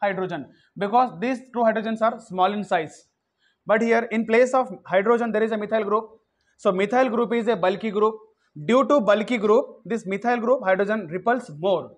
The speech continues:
So due to repulsions, this methyl group move away. It means bond angle is greater than one nought seven. Therefore, in case of methylamine, the bond angle is one nought eight. One nought eight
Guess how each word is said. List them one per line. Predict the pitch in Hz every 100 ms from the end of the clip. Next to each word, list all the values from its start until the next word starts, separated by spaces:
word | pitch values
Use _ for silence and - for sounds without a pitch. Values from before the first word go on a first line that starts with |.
| _ _
So | - 196
due | 160 233
to | 254
repulsions, | 233 226 220 220 226 220
this | 165 196
methyl | 180 190 220
group | 202 233 -
move | 143 196 226
away. | 175 165 113 _ _ _ _ _ _
It | 170 165
means | 180 190 _
bond | 135 156 180 190
angle | 185 175 151
is | 165 170 _ _ _ _ _ -
greater | 156 170 180
than | 180 214 302 _ _ _
one | 143 165
nought | 170 165
seven. | 170 143 113 _ _ -
Therefore, | 180 170 170 165 -
in | 220 226
case | 196 190
of | 185
methylamine, | 143 151 185 185 165 165 165 165 _ _ _
the | 143
bond | 135 165 170
angle | 165 156 156
is | 170 170 220 - _ _ _ _ _
one | - 156
nought | 156 156 - _ 131
eight. | 156 147 - _ _ _ _ _ _ _ _ _ _ _ _ _ _ _ _ _ _ _ _ _ _ _ _ _ _ _ _ _ _ _ _ _ _ _
One | - 151
nought | 156 151
eight | 147 151